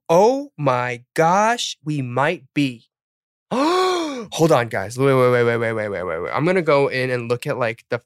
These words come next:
first posted date of the Daebak Show. Hold on, hold on. This is, like, a, a big moment if this is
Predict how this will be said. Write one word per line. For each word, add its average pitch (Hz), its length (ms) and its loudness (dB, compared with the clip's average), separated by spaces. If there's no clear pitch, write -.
first 151 420 0
posted 139 560 -4
date 120 300 0
of 120 140 -10
the 113 80 -6
Daebak 113 360 -4
Show. - 420 -12
Hold 170 220 2
on, 123 380 0
hold 123 200 0
on. 117 340 -8
This 151 240 -2
is, 143 140 -6
like, 131 180 0
a, 113 240 -2
a 123 100 -6
big 123 300 -6
moment 110 420 -6
if 113 180 -14
this 113 200 -14
is 107 240 -20